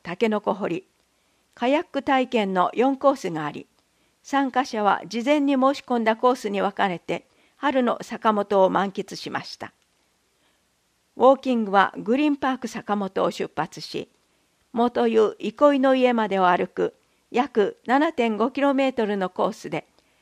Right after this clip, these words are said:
休憩所ではエスエル人吉の通過を間近で見たり、名物のぼた餅に舌鼓を打ちました。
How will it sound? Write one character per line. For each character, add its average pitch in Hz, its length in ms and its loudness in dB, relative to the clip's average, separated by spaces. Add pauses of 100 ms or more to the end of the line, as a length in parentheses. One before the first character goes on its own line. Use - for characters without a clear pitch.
(240)
休 302 160 -2
憩 285 240 -2
所 247 180 -8
で 208 140 -4
は 196 220 0 (160)
エ 240 80 2
ス 277 160 -6
エ 285 100 2
ル 277 120 -2
人 240 220 -2
吉 240 220 0
の 226 160 0
通 240 260 -4
過 208 280 2
を - 60 -6
間 202 180 -2
近 269 240 -6
で 240 100 -6
見 202 140 -10
た 180 180 -10
り、 - 180 -12 (640)
名 277 220 2
物 226 300 -4
の 190 180 0
ぼ 208 160 -2
た 240 140 0
餅 240 280 -4
に 190 200 -6
舌 277 280 0
鼓 220 440 -4
を - 60 0
打 - 100 -14
ち - 120 -14
ま 151 140 -10
し - 140 -18
た。 - 180 -18